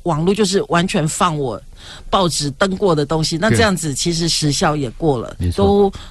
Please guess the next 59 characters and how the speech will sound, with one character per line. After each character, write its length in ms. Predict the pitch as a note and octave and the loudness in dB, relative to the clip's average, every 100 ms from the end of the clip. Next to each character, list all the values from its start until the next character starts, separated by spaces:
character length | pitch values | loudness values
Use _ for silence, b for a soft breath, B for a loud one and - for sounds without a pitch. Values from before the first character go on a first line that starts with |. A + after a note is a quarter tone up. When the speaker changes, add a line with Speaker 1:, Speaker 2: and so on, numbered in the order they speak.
| - | 0
Speaker 1:
都 440 | G3+ G3 F#3+ F#3 - B B B | 4 6 4 2 -4 B B B
浪 220 | A#3 F#3 | 0 0
费 220 | D#3 F#3+ | 0 0
了 140 | C#3+ C#3 | 0 -2
这 120 | E3 | -2
个 140 | D3 | -2
网 240 | C3 D3 C#3+ | 0 0 0
络 140 | F3 | 0
它 180 | D#3 E3+ | 0 0
的 100 | D#3 | 0
及 280 | C#3+ C#3+ D3+ | -2 -2 -2
时 260 | - B2 | -2 -4
性。 240 | A#2 C#3+ - | -4 -6 -4
Speaker 2:
嗯 180 | G#2 G#2 | 2 2
哼。 220 | A#2 A#2+ | 2 0
Speaker 1:
所 80 | - | 0
以 40 | C#4+ | 4
我 140 | F3+ | 4
觉 160 | E3 D#3 | 4 2
得， 300 | E3+ F3 F3 | 4 2 0
嗯， 600 | - D#3+ D3 C#3 C3+ C3+ C#3 B B B B B _ _ | 0 0 0 -2 -4 -6 -8 B B B B B _ _
《纽 180 | F3 F3+ | 0 2
约 120 | A#3 | 4
时 220 | D4 - F3 | 4 2 0
报》 180 | F3 | 0
它 440 | D#3 E3+ F#3+ F3+ F3+ | 0 0 0 2 0
是 580 | - F#3+ E3 D#3 D3 - | -2 -2 0 0 -2 -4
已 80 | D#3 | -6
经 380 | F3 G3+ G3+ F#3+ | 0 0 0 -2
下 260 | - A3 F3+ | 0 0 2
定 180 | F#3 | 0
决 220 | D#3+ D3+ C#3+ | 0 0 0
心， 260 | D3+ D#3+ | -2 -2
就 140 | D#3+ E3 | 0 0
是 180 | E3+ D3 - | 0 -4 -2
当 220 | G3+ G3+ | -2 -2
他 140 | G#3 G#3 | -4 -2
们 160 | F3 | 0
要 180 | F3 D#3+ | 2 2
做 300 | C#3 F3+ D#3 | 2 2 2
这 120 | C#3+ | 0
个 120 | D#3+ | -2
整 180 | C#3 D#3 | 0 -2
合 80 | B2+ | -2
的 120 | C3+ | -4
时 120 | C3 | 0
候， 80 | D3 | 0
其 200 | C3+ F3+ | 2 0
实 60 | E3+ | 2
是 140 | A3 | 0
从 240 | - E3+ E3 | 2 2 2
组 240 | - C#3+ | 0 -2
织 180 | C3+ E3 | 0 -2
上 360 | D3+ D#3+ C3+ C3 b | 2 0 0 -6 b
去 180 | - F3 | -2 -2
做 260 | C#3+ F3 D3 | 0 2 2
一 100 | C#3+ | 0
个 160 | D3+ | -2
很 340 | C#3+ E3+ C#3 | -2 0 -2